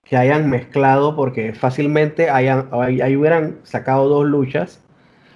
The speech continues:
pero tú sabes que los takeover usualmente son carteleras cortas de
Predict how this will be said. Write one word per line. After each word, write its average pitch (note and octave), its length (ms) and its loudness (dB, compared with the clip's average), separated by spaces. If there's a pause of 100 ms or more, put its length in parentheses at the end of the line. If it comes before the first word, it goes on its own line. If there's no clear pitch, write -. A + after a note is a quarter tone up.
(100)
pero C#3+ 240 4
tú D3 100 -6
sabes F#3+ 280 2
que E3+ 120 2
los C3+ 220 -2
takeover D#3 560 2
usualmente C#3 580 -2
son C#3+ 440 0
carteleras B2+ 680 -4
cortas C#3 500 -2
de A2 160 -8